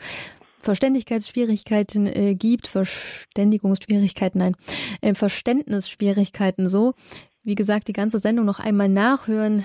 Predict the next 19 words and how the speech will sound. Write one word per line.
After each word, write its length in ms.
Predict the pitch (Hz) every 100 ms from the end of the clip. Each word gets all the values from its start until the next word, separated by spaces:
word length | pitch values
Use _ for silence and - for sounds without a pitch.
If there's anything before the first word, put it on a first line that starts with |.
| -
Mit 380 | - 196 196 -
den 320 | 202 190 185
Worten 300 | 185 196 208
von 180 | 196 190
Pater 260 | 190 185 180
Benedikt 480 | 190 196 185 185 -
kann 120 | 185
man 140 | 185
dann 160 | 180 175
auch 140 | 185 -
in 160 | 208
der 100 | 208
Mediathek 800 | 190 190 196 185 180 196 190 -
im 120 | 185
Podcast-Bereich 880 | 180 185 - - 180 - 175 170 180 - - - -
Spiritualität 920 | - - 233 226 202 202 190 185 190
auf 120 | 185
unserer 320 | 196 190 180 -
Internetseite 800 | 240 254 196 180 175 170 175